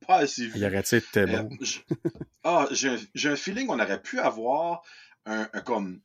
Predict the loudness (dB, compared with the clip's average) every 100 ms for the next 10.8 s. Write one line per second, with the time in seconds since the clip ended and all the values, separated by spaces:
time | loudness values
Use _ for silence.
0 | _ -6 -4 -4 -4 -4 -2 -2 -4 -4
1 | -2 0 0 0 -2 -4 -8 -6 -4 -2
2 | -2 -2 -2 -2 -4 -16 -20 _ _ -8
3 | -2 2 2 0 0 0 0 -4 -4 -2
4 | -2 -2 -2 0 2 2 0 0 -2 -2
5 | -4 -4 -4 -6 -8 -4 -4 -2 -4 -4
6 | -4 -6 -6 0 0 0 -4 -8 -8 -8
7 | -10 -8 -8 -8 -14 -18 -18 -6 -2 2
8 | 2 2 0 -2 -2 -4 0 2 0 -2
9 | 0 0 0 -2 -4 -4 -4 -4 -6 -4
10 | -4 -4 -8 -8 -8 -2 0